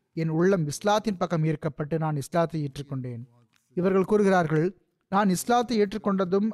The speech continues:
அதே நேரத்தில் மக்களுக்கு தெரிந்தவுடன் அரசு அதிகாரிகள், 'நாங்கள் மார்ஷல் தீவுகளில் ஒருபோதும் இஸ்லாம் பரவ அனுமதிக்க மாட்டோம்' என்று கூறினார்கள்." இதை கேட்டு நான் ஹாஃபிஸ் சாஹிபுடன் தொலைபேசியில் பேசினேன். அவர்கள் அப்போது அங்கிருந்து சென்றிருந்தார்கள். அப்பொழுது அவர்கள், "நீங்கள்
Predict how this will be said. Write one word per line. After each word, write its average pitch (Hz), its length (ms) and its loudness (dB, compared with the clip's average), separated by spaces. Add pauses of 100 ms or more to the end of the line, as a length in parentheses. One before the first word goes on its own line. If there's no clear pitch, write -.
அதே 180 260 0
நேரத்தில் 208 440 0
மக்களுக்கு 190 520 -2
தெரிந்தவுடன் 175 600 -2
அரசு 202 400 -2
அதிகாரிகள், 175 600 2 (280)
'நாங்கள் 190 360 2
மார்ஷல் 185 440 0
தீவுகளில் 214 420 0
ஒருபோதும் 208 500 2
இஸ்லாம் 226 500 0
பரவ 196 300 2
அனுமதிக்க 196 400 0
மாட்டோம்' 202 420 2
என்று 185 180 2
கூறினார்கள்." 147 520 -2 (320)
இதை 170 220 -2
கேட்டு 180 240 -4
நான் 180 240 0 (120)
ஹாஃபிஸ் 170 380 -4
சாஹிபுடன் 170 440 -2 (680)
தொலைபேசியில் 175 760 0
பேசினேன். 165 560 -4 (460)
அவர்கள் 180 400 2
அப்போது 180 360 -2
அங்கிருந்து 165 400 -2
சென்றிருந்தார்கள். 160 720 -2 (100)
அப்பொழுது 180 360 -2
அவர்கள், 175 480 -2
"நீங்கள் 202 320 -2